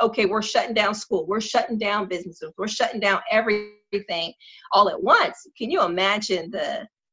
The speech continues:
craziness that would have happened if they had just, you know, put in place and enforced what we are doing today the first day? It, it just, it just would have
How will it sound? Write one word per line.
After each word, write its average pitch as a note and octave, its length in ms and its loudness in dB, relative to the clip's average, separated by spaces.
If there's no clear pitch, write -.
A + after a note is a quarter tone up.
craziness C4 640 -2
that E3 220 -2
would D#3+ 140 -4
have D3 100 -8
happened - 460 -2
if G3 260 -4
they F#3 160 4
had F3 240 -2
just, F3+ 580 -2
you G3 100 -4
know, D3+ 300 -4
put A3 140 0
in E3+ 260 0
place E3+ 460 0
and F#3 120 4
enforced E3+ 720 -2
what G3 220 4
we G3 160 0
are D#3+ 260 -2
doing E3+ 420 -4
today F#3 640 0
the - 220 -6
first E3+ 260 -4
day? - 320 -10
It, A3+ 180 6
it G#3 140 -6
just, - 400 -4
it F3+ 180 0
just F3 220 -8
would F3 140 -2
have D3 100 -6